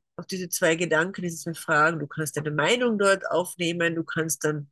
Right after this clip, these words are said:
nur Audio aufnehmen, du kannst Audio und Video aufnehmen und dann das Video dort hochladen. Es geht relativ unkompliziert, äh, aber es wäre eine Möglichkeit für uns, die wir uns mit diesen Themen beschäftigen und für Menschen, die eben vielleicht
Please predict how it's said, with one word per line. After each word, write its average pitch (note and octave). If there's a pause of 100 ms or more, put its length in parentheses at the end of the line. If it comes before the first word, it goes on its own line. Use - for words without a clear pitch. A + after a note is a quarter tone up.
nur F3
Audio A3
aufnehmen, F#3+
du E3
kannst D3+
Audio D#3
und D3+
Video B3+
aufnehmen F3 (280)
und D#3+
dann D3+
das D3+
Video D#3
dort D#3+
hochladen. F#3+ (340)
Es -
geht F3+
relativ D#3+
unkompliziert, F3+ (880)
äh, D3+
aber D#3+
es D#3+
wäre F3
eine F3
Möglichkeit F3+
für -
uns, G#3
die F3+
wir D#3+
uns D#3+
mit E3+
diesen E3+
Themen E3+
beschäftigen G#3
und E3
für D#3
Menschen, E3 (240)
die D#3+
eben D#3
vielleicht -